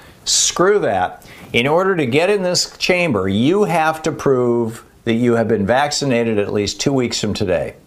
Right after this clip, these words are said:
Your second vaccine was more than two weeks ago, that you're fully vaccinated." And nobody's gonna wear masks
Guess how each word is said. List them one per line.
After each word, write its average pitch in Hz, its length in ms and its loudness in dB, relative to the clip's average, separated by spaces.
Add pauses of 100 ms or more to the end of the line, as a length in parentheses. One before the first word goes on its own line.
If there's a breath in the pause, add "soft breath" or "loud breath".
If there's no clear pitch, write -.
(300)
Your 82 140 -4
second 123 320 0
vaccine 104 480 -2
was 87 200 -4
more 90 120 0
than 82 140 -2
two 107 160 -4
weeks 90 240 -6
ago, 71 160 -6
that 78 160 -8
you're 104 160 0
fully 156 400 0
vaccinated." 110 680 -4 (1400 loud breath)
And 135 280 2
nobody's 185 520 2
gonna 127 160 0
wear 104 200 0
masks - 680 -8